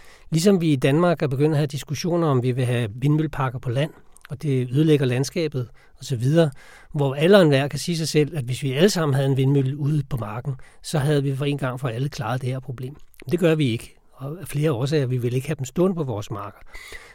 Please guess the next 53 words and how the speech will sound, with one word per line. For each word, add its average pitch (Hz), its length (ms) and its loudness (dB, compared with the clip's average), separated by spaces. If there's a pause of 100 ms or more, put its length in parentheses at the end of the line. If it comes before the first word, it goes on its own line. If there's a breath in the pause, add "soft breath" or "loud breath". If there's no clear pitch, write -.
Og 151 120 -4
det 202 60 6
er 185 60 4
lidt, 208 140 6 (240)
lidt 196 240 4
de 226 80 2
samme 170 280 4
ting 180 240 2
her, 156 160 2
det 151 120 2
er, 147 120 4
hvor 156 220 0
kommer 175 280 0
de 147 140 -4
her 143 120 2
holdninger 165 420 2
fra, 143 280 -2
hvad 151 140 0
er, 139 180 0
hvad, 143 280 -2 (400 loud breath)
hvad 151 140 0
er 170 60 0
på - 140 2
den 156 120 0
ene 160 180 4
side 151 320 0 (360 loud breath)
det 139 120 0
rigtige 147 340 2
at 156 60 4
gøre, 147 320 2
og 135 180 -2
hvordan 143 600 2
er 156 120 2
det 151 100 2
egentlig 143 280 0
rent 139 160 -6
praktisk, 127 420 -6
kan 147 100 -6
det 135 60 -2
implementere? 123 580 -6 (680)
Og 165 140 -2
det, - 180 -10
det 165 120 2
tror 196 220 6
jeg, 175 140 6
at, 127 140 2 (200)
at 160 140 -4
det 165 140 0
vi 175 60 -6
ser 214 280 -2
i 165 80 -4
de 143 120 -6
her 123 280 -2